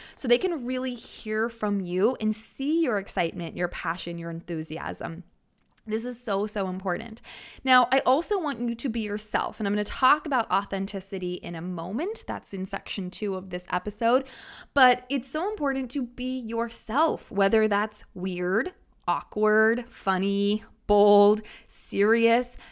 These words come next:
Be who you are. Don't show up and try to be someone you're not.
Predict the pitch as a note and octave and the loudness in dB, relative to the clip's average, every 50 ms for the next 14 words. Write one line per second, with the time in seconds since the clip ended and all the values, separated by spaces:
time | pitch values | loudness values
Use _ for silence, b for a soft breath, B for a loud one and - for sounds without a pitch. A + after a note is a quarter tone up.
0 | B B B B3+ C4 C#4+ E4 G4+ F#4+ - D4 D4 C4+ A#3+ A3+ A#3 A3+ - - F#3+ | B B B -4 -2 2 2 2 2 2 0 0 0 0 -2 -4 -4 -4 -2 2
1 | G3 F3+ D3+ - - G#3 G3+ - G3+ G#3 C4 - - - - - G#4+ G4+ C#4 G3+ | 2 4 4 2 0 -4 0 0 2 2 0 -2 -6 -8 -4 0 0 2 4 4
2 | G#3 A#3 A3+ - - A3+ A3+ A3+ - A3+ G#3 G#3 A3 A3 A3+ G#3+ G#3 G3+ G3 G3+ | 4 2 0 -2 -4 -4 -4 -2 0 0 0 0 0 -2 -4 -6 -6 -4 -4 -4
3 | - - - G3 G3 G3 F#3+ G3 F#3+ F#3 F3+ F3+ E3+ E3 E3 E3 D#3+ C#3+ C#3+ F3 | -4 -4 -4 -4 -4 -2 -2 -4 -4 -4 -4 -6 -6 -6 -6 -6 -4 -2 2 2
4 | D4 G#4 - - | 2 0 -2 -12